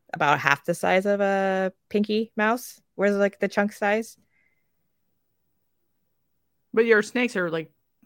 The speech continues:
Speaker 2: pretty big now.
Speaker 1: They're, like, a year, they were
Speaker 2: So they can eat a whole pinky,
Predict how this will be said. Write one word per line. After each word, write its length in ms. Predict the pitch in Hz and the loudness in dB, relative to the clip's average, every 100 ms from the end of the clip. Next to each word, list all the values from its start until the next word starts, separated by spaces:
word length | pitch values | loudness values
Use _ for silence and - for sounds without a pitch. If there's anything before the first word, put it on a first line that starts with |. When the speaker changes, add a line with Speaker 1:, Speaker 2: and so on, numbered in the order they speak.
| _ _ _ _ _ | _ _ _ _ _
Speaker 2:
pretty 180 | - 214 | -10 -8
big 260 | 214 220 254 | -6 -10 -10
now. 240 | - - 175 - | -16 -18 -8 0
Speaker 1:
They're, 220 | 233 247 | 2 2
like, 180 | 247 240 | 2 0
a 60 | |
year, 200 | 233 233 | 0 0
they 140 | 226 226 | 0 0
were 460 | 220 214 202 190 - _ - | 0 0 -2 -4 -10 _ -8
Speaker 2:
So 60 | |
they 160 | 196 196 | -2 0
can 100 | 196 | 0
eat 120 | 190 | 0
a 100 | 170 | 0
whole 220 | 160 175 | 2 0
pinky, 520 | 165 196 - - 202 | 0 -6 -8 -14 -16